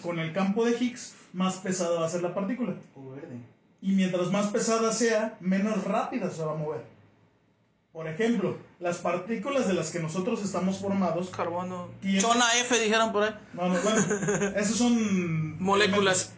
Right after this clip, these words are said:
Speaker 1: elementos,
Speaker 3: No,
Speaker 1: elementos.
Speaker 3: perdón.
Speaker 1: Pero los átomos de los que nosotros estamos formados
Speaker 2: Ujú.
Speaker 3: Son
Speaker 1: tienen más interacción dentro del campo de Higgs.
Speaker 2: ¿Qué pasa con la
Speaker 1: Por lo
Speaker 2: radiación,
Speaker 1: mismo,
Speaker 2: güey?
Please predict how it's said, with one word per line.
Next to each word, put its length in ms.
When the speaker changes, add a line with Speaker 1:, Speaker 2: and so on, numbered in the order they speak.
Speaker 1:
elementos, 20
Speaker 3:
No, 60
Speaker 1:
elementos. 300
Speaker 3:
perdón. 180
Speaker 1:
Pero 100
los 120
átomos 480
de 80
los 120
que 80
nosotros 380
estamos 340
formados 440
Speaker 2:
Ujú. 100
Speaker 3:
Son 400
Speaker 1:
tienen 420
más 260
interacción 580
dentro 260
del 140
campo 280
de 80
Higgs. 420
Speaker 2:
¿Qué 60
pasa 280
con 120
la 100
Speaker 1:
Por 100
lo 60
Speaker 2:
radiación, 160
Speaker 1:
mismo, 200
Speaker 2:
güey? 200